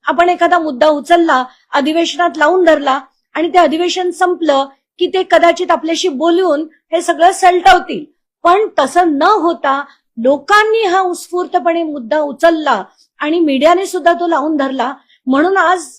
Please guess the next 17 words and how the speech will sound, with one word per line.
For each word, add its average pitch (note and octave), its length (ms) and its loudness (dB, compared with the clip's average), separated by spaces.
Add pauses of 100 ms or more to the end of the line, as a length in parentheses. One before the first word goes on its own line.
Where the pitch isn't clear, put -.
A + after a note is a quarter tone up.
(280)
त्यांच्यावर E4 400 2
ही F4 120 2
पाळी D4 300 0
आली. D4 180 2
मग D4 140 -2
आपण F4 240 -2
बघितलं E4 440 0 (260)
बावनकुळेंबरोबरची D#4+ 1080 0
मध्यस्थी D4+ 560 -4
झाली, D4+ 480 -2 (140)
आता E4 300 0
जे D#4+ 220 -2
त्यांच्यावर D#4+ 400 2
आरोप D4+ 340 2
होत D4+ 160 -6
आहेत D#4+ 140 0 (340)
त्याच्यात F#4+ 260 -2